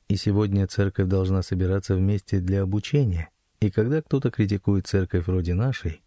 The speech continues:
или другие церкви за то, что там много времени и усилий уделяется содержанию учения, и говорят, что это не поклонение, то с точки зрения Нового Завета они ошибаются,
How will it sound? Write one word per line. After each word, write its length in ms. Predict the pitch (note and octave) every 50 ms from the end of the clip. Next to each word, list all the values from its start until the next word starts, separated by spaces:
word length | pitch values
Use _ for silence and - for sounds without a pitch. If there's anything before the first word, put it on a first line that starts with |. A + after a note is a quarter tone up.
| _ _
или 220 | G#2 G2+ F#2+ F#2+
другие 400 | F#2 F#2+ G2 G#2+ G#2+ A2 G#2+ G2
церкви 360 | F#2 - G#2+ G#2 F#2+ - G2 F#2
за 160 | F2 F#2 F#2
то, 120 | - G2+
что 160 | F#2 - G2
там 180 | - G2 F#2 F#2
много 260 | F#2+ G2+ G2 F#2+ F#2
времени 400 | F#2 F#2 G2 G2 F#2 F#2 F#2 F#2
и 20 | F2+
усилий 360 | F2 F2 - - G#2 F#2+ F#2+
уделяется 520 | F#2+ F2+ F#2+ F#2 F#2 F#2+ F#2 F2+ - F#2
содержанию 580 | E2+ F#2 F2 F2+ F#2 F2 G2 G2 F#2+ F#2 F2 E2+
учения, 520 | E2 - - C#3 D3+ C#3+ A2+ F2+ E2+ E2 - _ _
и 100 | - G#2+
говорят, 360 | G2 G#2 G#2+ A#2 C#3 E3+ F3+ -
что 200 | - - - C3
это 140 | B2+ B2+
не 120 | A#2+ A2+ G#2
поклонение, 760 | - A2 G2+ - B2 B2+ C3 B2+ A2+ F2+ D#2+ D#2 D#2+ D#2+ - _ _ _
то 140 | - F#2+ F2
с 60 | -
точки 320 | - A2 G2 - - G#2
зрения 400 | F#2+ F#2 G2 G#2 G2+ G2 F#2+ F#2
Нового 360 | F#2 G2 F#2+ F#2+ F2+ F2+ F#2
Завета 380 | F2 F2+ F#2+ A2 C3 C3 - A#2+
они 140 | A#2 A#2+ B2
ошибаются, 760 | B2 - - C#3 C#3+ C3+ A2 F2+ D#2+ - - - - -